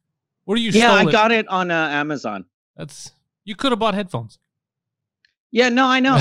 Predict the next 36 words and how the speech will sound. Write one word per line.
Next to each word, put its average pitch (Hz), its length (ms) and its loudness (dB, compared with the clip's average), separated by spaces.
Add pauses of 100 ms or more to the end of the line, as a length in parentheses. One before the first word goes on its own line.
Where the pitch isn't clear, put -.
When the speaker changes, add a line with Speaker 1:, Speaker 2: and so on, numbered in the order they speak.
Speaker 2:
But 226 140 2
I, 226 240 2
I 240 140 2
just, 240 320 -2
Speaker 1:
<laughs> - 0 -
Speaker 2:
'cause 233 180 -2
I 220 100 0
wanted 214 380 -4
something 220 460 -6
that 180 100 -4
wouldn't 175 280 -4
cover 165 260 -4
my 147 160 -4
ears. 135 420 -4
Speaker 1:
Yeah. 127 340 -6 (580)
Now, 151 100 -6
some 185 160 -6
Speaker 2:
Yeah. 202 80 0
Speaker 1:
people 202 60 2
are 175 100 0
not 175 160 0
comfortable. 165 340 -4
I've 151 160 -2
had 160 260 -4
the 139 140 -6
guests 139 320 -6
in 151 60 -4
the 135 60 -4
studio 147 260 -4
that 135 100 -4
aren't 131 200 -4
comfortable 131 460 -6
with, 127 200 -10
uh, 123 260 -8
over-ear 131 480 -6
headphones. 127 500 -14